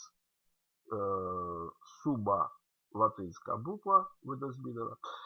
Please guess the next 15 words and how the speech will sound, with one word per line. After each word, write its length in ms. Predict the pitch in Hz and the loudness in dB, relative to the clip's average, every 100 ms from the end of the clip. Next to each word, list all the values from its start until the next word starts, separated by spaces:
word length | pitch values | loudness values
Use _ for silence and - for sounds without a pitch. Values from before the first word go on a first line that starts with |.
| - - | -16 -8
де 160 | 123 208 | 0 4
ми 140 | 208 | 6
вказуємо, 680 | 185 175 147 131 123 120 120 | 6 8 10 10 4 -2 -2
від 180 | 143 151 | -2 0
якого 500 | 160 160 240 208 170 | 0 0 0 2 2
до 160 | 139 | 0
якого 480 | 131 127 185 190 156 | -2 -2 0 0 0
значення, 680 | 107 135 156 - 139 139 135 - - - - _ _ _ - | 2 4 4 2 -6 0 -2 -2 -14 -14 -14 _ _ _ 2
а, 600 | 113 107 101 101 92 87 - | 4 6 4 2 0 -4 0
ми 180 | 131 | 0
додаємо. 640 | 131 131 123 113 104 87 87 _ - | 4 4 4 4 2 -4 -6 _ 0
Тобто 280 | 131 117 - _ | 4 4 2 _
від 280 | 120 127 110 | -4 -2 -2
значення 680 | 117 127 117 - 101 104 - 143 | -2 -2 -2 -6 -6 -4 2 8
А, 220 | 196 | 10